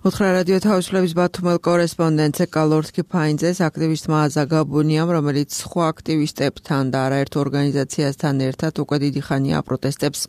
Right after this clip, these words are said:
ბათუმში სრულიად ქაოსურ მშენებლობებს და მათ შორის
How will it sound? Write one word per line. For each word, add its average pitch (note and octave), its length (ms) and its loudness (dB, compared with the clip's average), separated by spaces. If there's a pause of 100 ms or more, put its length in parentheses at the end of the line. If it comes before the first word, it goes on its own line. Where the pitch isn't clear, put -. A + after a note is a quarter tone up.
(520)
ბათუმში D#3+ 960 0
სრულიად C#3+ 420 -2
ქაოსურ D#3 500 0
მშენებლობებს D3+ 1000 0
და E3 120 2
მათ D3+ 260 2
შორის D#3+ 500 2